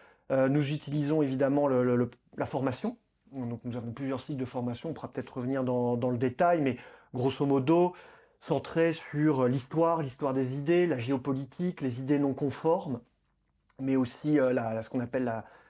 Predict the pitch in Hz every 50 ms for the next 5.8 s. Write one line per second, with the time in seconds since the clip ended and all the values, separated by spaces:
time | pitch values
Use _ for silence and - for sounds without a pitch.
0 | _ _ _ _ _ _ _ - 123 120 - - 147 139 147 147 139 131 131 131
1 | 131 131 131 123 117 117 165 151 170 175 175 175 156 135 127 123 - 127 123 123
2 | 123 120 127 123 135 131 123 - 151 - - 156 127 120 - - 151 143 139 -
3 | 131 131 127 - - 147 139 135 120 - - - 143 123 123 127 123 147 165 156
4 | - - - - - - - - - _ _ _ - 135 127 127 123 123 123 110
5 | 135 139 123 - 147 - 151 135 131 120 120 123 117 131 165 214